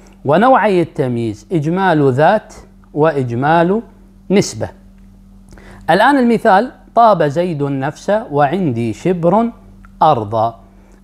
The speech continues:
الآن مسألة إجمال الذات هو الواقع بعد المقادير، المقادير الممسوحات، المكيلات، الموزونات،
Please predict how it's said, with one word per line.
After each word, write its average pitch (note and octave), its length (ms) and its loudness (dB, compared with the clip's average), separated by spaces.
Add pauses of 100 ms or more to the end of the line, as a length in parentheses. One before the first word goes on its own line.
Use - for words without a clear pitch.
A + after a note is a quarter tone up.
(120)
الآن C4 300 4
مسألة A3+ 500 0 (400)
إجمال F#3 400 2
الذات A#2+ 400 -2 (400)
هو D3 160 2
الواقع G3+ 400 4
بعد G#3 280 2
المقادير، C3 640 -2
المقادير E3 540 -2 (100)
الممسوحات، D3 800 0 (760)
المكيلات، C#3+ 1400 0 (500)
الموزونات، D3+ 1400 0